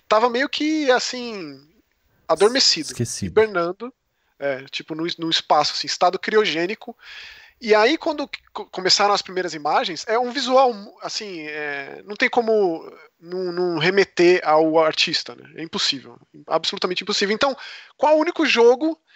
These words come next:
Speaker 1: que faz, assim, abraça esse visual extremo sem ser, de fato, um jogo do Giger, sem ser de fato um jogo do Alien? O Giger, infelizmente, é, é falecido, então. É esse Scorn, então,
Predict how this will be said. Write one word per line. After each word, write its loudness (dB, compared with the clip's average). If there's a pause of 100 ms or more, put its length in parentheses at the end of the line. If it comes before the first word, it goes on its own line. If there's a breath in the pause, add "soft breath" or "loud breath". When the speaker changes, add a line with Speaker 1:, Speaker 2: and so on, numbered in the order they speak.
(440 soft breath)
Speaker 1:
que -10
faz, 2
assim, -2
abraça 2
esse -14
visual -2
extremo -2
sem -4
ser, 0
de -12
fato, 2
um -14
jogo -4
do -8
Giger, -2
sem -4
ser -4
de -6
fato 0
um -6
jogo -2
do 4
Alien? 4 (120)
O -12
Giger, -4
infelizmente, -2
é, 0
é -2
falecido, -2
então. -14 (480 loud breath)
É 6
esse 4
Scorn, 2
então, -8